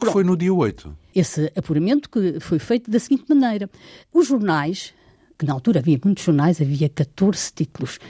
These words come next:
Speaker 2: Sim.
Speaker 1: diários entre Lisboa e
Speaker 2: <laughs>
Speaker 1: Porto.
Speaker 2: Com uma pontinha de ironia, não é?
Speaker 1: Sim, sim, sim, mas, mas pronto, os jornais costumavam dizer, nessa altura, pronto,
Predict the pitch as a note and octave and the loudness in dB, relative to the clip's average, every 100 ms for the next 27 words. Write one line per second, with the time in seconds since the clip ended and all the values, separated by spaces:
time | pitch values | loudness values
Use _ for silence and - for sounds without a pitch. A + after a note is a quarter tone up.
0 | - - - - - E3+ E3 E3 D#3+ D3 | -20 -18 -18 -18 -10 -4 -2 0 0 -2
1 | - - G#3 A3 A3+ A3+ A#3 B3 G#3 A#3+ | -4 -4 -2 0 0 0 0 0 0 0
2 | G#3 G3 G3+ F3+ F3 D#3+ D3+ C#3+ D3+ C#3+ | 0 -2 -4 -2 -2 -2 -2 -4 -6 -4
3 | D#3 D3+ C#3+ C#3+ C#3+ F3+ F#3+ C#3 E3 F#3+ | -6 -2 -2 -2 0 -2 0 0 -2 -4
4 | G#3+ F#3+ F#3 C4+ - F#3+ F#3 G3 A3 - | -2 -2 0 -2 -2 -4 -4 -4 -6 -6
5 | - A2+ G#3+ G#3+ - - - C#4 E4 D4+ | -14 -10 -8 -8 -10 -16 -16 0 0 2
6 | A3+ F3+ D3 E3 - - C#4 C#4 B3 G#3+ | -2 -4 -4 -6 -6 0 0 2 0 0
7 | F3 D#3 D3 D3+ - E3 D3+ D3+ C#3+ B3+ | -2 -2 -2 -4 -6 -2 -2 -4 -6 -2
8 | C#4 - D#3 | -4 -2 -6